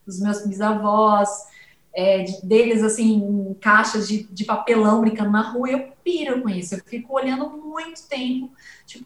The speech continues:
"Meu, olha como era legal." E umas fotografias, né, imagina, de, de, de, de filme, então elas têm um peso, né, que parece que te leva até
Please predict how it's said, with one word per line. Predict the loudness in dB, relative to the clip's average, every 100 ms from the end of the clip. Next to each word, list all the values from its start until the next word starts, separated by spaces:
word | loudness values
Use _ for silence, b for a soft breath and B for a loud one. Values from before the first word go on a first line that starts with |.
| -10
"Meu, | -6 -6 -4
olha | -4 -6 -8 -12
como | -20 -18 -8
era | -4 -2 -4 -8
legal." | -12 -6 -4 -2 -2 -2 -4 b b _
E | -6
umas | -4 -4
fotografias, | -6 -8 -6 -6 -6 -6 -4 -4 -4
né, | -4 -4 -2
imagina, | -4 -2 -2 0 0 -2 -4
de, | -8 -12 -20 b b _
de, | -10 -8 -10 -8
de, | -6 -6 -6 -14
de | -10 -12 -10
filme, | -4 0 2 2 0 -2
então | -4 -2
elas | -2 -4
têm | -6
um | -8 -10 _
peso, | -4 0 2 2 0
né, | 0
que | -2
parece | -4 -4 -8
que | -10 -8
te |
leva | -2 2 4 2 0
até | 0